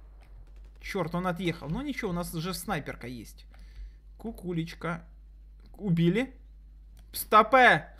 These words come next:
<laughs> Видели, какой-то сидел, горбатый чувак у них сидел. Вот такой, смотрите. Ничего себе, вот это у него тактика. Подходить боком, чтобы по нём не попали. <laughs>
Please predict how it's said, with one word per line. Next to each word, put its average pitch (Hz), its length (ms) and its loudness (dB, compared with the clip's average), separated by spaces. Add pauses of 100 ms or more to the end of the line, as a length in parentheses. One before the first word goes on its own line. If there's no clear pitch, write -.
<laughs> 233 1600 0
Видели, 233 300 4
какой-то 233 400 2
сидел, 202 640 4
горбатый 180 680 4
чувак 185 360 -2
у 247 40 -4
них 233 200 -4
сидел. 143 300 -8 (500)
Вот 302 280 -2
такой, 285 300 0
смотрите. 262 560 2 (200)
Ничего 285 480 4
себе, 254 280 2
вот 233 140 8
это 269 160 4
у 262 40 4
него 262 200 4
тактика. 175 460 0
Подходить 208 600 -2 (220)
боком, 196 560 2
чтобы 208 360 2
по 214 100 -2
нём 220 220 0
не 220 80 0
попали. 214 600 4 (580)
<laughs> - 840 -10